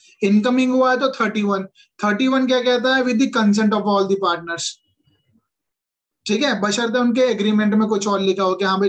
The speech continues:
ठीक है, जो एक रह जाएगा वो पार्टनरशिप कंटिन्यू रख सकता है, तो it would be considered a new partnership। और new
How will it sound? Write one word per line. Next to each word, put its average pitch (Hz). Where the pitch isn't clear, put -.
ठीक 196
है, 214
जो 202
एक 196
रह 190
जाएगा 202
वो 226
पार्टनरशिप 190
कंटिन्यू 190
रख 190
सकता 214
है, 226
तो 208
it 202
would 214
be 240
considered 220
a 220
new 202
partnership। 165
और 196
new 214